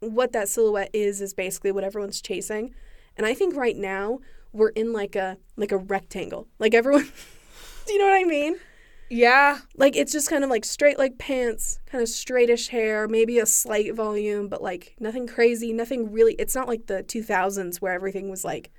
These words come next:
Speaker 2: Skinny.
Speaker 1: like, pencil.
Speaker 2: Yeah,
Speaker 1: Yeah.
Speaker 2: or pencil, yeah.
Speaker 1: And then in the, in the seventeenth century, men,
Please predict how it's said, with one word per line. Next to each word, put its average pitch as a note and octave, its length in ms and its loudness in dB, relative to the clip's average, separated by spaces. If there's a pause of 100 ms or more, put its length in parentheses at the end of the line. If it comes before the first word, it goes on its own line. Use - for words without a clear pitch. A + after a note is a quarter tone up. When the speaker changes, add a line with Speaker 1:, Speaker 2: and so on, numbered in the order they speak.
(360)
Speaker 2:
Skinny. - 460 2
Speaker 1:
like, - 100 -8
pencil. G3 460 -4
Speaker 2:
Yeah, G3+ 160 0
Speaker 1:
Yeah. - 160 -6
Speaker 2:
or A3 140 -2
pencil, - 420 -12
yeah. - 340 -10
Speaker 1:
And A#3+ 160 4
then A#3 240 2 (180)
in A#3 280 0
the, G#3 360 -2 (300)
in A3+ 120 2
the A#3 80 4
seventeenth C#4+ 560 0
century, F#3+ 500 -6 (640)
men, A#3+ 480 2